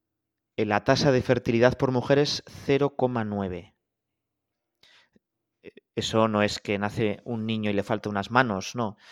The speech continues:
Bueno, ya sabemos lo que quiere decir. Pero para reemplazar a la generación que estamos viviendo necesitamos dos coma uno niños por mujer.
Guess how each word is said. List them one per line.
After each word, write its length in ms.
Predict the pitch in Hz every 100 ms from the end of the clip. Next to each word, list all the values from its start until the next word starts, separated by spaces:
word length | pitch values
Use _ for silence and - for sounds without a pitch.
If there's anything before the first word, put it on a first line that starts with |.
| - - _ -
Bueno, 220 | 82 -
ya 60 | 107
sabemos 320 | - 98 92
lo 80 | 101
que 120 | -
quiere 200 | - 104
decir. 340 | 98 135 107 - - - _ _
Pero 220 | - 117 120
para 140 | 113
reemplazar 760 | 123 120 113 131 139 - - _ _ _ _ _ _ -
a 260 | 117 110
la 140 | 110 110
generación 880 | 135 120 110 - 147 160 190 214 _ _ _ _ -
que 80 | 123
estamos 320 | - 135 131
viviendo 400 | 135 147 156 185
necesitamos 480 | 120 107 131 143 -
dos 280 | 120 151 -
coma 280 | - 135 127
uno 160 | 131
niños 320 | 131 139 156 -
por 160 | 127
mujer. 460 | 202 - 120 -